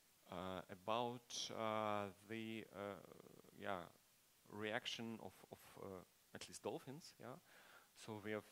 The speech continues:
uh, tried the system next to, uh, the oceanarium, for example, and, uh, the reaction of, uh, of, uh, the, uh, mammals. It was not,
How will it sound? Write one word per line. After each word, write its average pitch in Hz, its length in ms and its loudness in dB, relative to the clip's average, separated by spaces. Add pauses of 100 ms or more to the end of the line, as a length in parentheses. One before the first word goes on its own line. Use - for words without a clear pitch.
(100)
uh, 107 280 4 (120)
tried 143 360 4
the 131 100 -2
system 170 520 -6 (1500)
next 120 340 0
to, 120 480 4
uh, 95 200 -2
the 98 160 -4 (100)
oceanarium, 147 640 2
for 160 100 -4
example, 160 680 -6
and, 113 300 -10 (100)
uh, 107 200 -2
the 117 220 -4
reaction 135 640 -2
of, 120 100 -10 (160)
uh, 117 60 0
of, 113 160 -4 (140)
uh, 110 280 -2
the, 107 280 -2 (480)
uh, 117 140 6
mammals. 135 440 0
It 117 160 -8
was 120 180 -2
not, 113 220 0